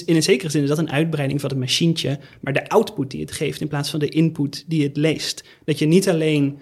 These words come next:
weet, "Hoe kom ik modulair verder in een situatie met conflict?",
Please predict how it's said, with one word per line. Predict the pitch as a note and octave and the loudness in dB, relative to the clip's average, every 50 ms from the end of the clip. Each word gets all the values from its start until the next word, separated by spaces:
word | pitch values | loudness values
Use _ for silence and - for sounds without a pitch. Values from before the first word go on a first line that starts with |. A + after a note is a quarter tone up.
| - - | -16 -8
weet, | - D3 D3+ C#3+ C#3 C#3 - | -2 2 2 2 2 2 0
"Hoe | D3 D#3 E3 E3 | 0 0 0 0
kom | - E3 D#3 D3 | 0 -2 -2 -2
ik | C#3+ D3 D3 - - | -2 -6 -8 -8 -6
modulair | D#3+ D#3 D#3 D#3+ D#3+ D#3 D#3 D3 D3+ D3 C#3+ C#3 C3 C3+ C3 - - _ _ _ | -2 0 2 4 4 4 4 4 4 2 0 -2 -4 -6 -8 -10 -14 _ _ _
verder | - - - D#3 D#3 E3 D#3+ C#3+ C3+ B2+ A#2 - - | -14 -4 2 2 4 4 4 2 0 -2 -8 -8 -4
in | - D3+ C#3+ | 0 2 2
een | C#3 C3 B2+ B2+ - | 4 2 2 0 0
situatie | - - F3 D3+ - C#3+ C#3+ C#3 C#3+ C#3 - - | -2 -2 -2 -2 -2 -2 -2 -2 -2 -2 -2 -2
met | D3 C3 - | -4 -4 -6
conflict?", | - - B2+ - - A#3 A3+ F#3+ - - - - | -10 -12 -10 -4 2 4 4 4 2 -2 -14 -18